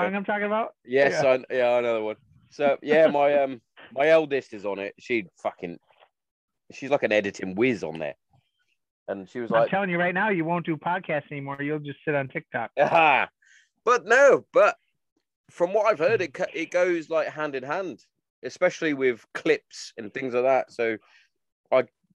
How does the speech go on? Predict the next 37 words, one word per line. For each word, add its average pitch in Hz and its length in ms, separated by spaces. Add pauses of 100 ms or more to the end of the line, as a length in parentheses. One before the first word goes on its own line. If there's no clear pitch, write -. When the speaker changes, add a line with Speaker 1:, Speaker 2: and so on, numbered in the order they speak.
Speaker 2:
can 117 200
clip - 340
and 123 100
edit 120 440
and 104 160
put 127 120
it 113 100
onto 104 220
TikTok, - 540
and 101 120
I 98 100
could 98 200
get 101 220 (120)
fucking 110 360
Speaker 1:
Yep. 113 80
Speaker 2:
more 113 100
followers 101 520
than 98 100
I 98 120
have 98 240
on 95 320
Instagram 92 480
or 87 100
whatever. 90 320 (560)
It's 117 180
like, 127 160 (260)
eh. 165 380 (2000)
But 139 200 (220)
I'm 175 180
a, 160 120
I'm 156 120
a 156 80
bit 170 140
of 143 60
a 127 60
techno - 380
biff. 95 300